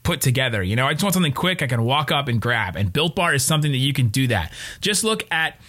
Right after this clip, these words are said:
the, um, the cookies and, new cookies and cream bar, seventeen grams of protein, a hundred and thirty calories, four grams of sugar. That's it. They're covered in a hundred percent chocolate and only four grams of sugar, four grams of net carbs, an incredible value, just calories wise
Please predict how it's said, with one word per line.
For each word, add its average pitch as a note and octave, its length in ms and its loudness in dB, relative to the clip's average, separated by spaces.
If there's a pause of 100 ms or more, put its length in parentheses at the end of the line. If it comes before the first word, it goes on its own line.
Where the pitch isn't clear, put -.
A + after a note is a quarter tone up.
(320)
the, D#3 360 0
um, B2 460 -2
the C#3 140 -2
cookies G3+ 300 0
and, E3 180 0
new G3 160 0
cookies G3+ 260 -2
and F#3 120 0
cream D#3+ 240 0
bar, A2 200 -2
seventeen A3 540 -2
grams G3 300 0
of - 80 -6
protein, B2+ 400 -2
a B2+ 120 -2
hundred A3+ 320 -2
and A#3 120 -2
thirty F3+ 240 0
calories, A#2 500 -4
four G#3 240 -2
grams G3+ 320 0
of B2 80 -2
sugar. G#2 260 -4
That's C#3+ 220 -2
it. D3+ 140 0
They're A#2+ 100 -4
covered F#3 220 0
in F#3 80 0
a - 20 2
hundred F3+ 220 -2
percent F3 240 0
chocolate D3 300 0
and C3+ 100 -2
only C#3+ 140 0
four D3+ 260 -2
grams D3 240 0
of B2 80 -6
sugar, A2+ 320 -4 (260)
four A3 240 0
grams G3 260 0
of C#3 120 0
net C#3+ 200 0
carbs, A#2 380 -2 (260)
an C#3 80 -2
incredible F3+ 640 -2
value, C3+ 520 0 (180)
just C3+ 300 -4 (460)
calories D3 500 -2
wise A2 360 -4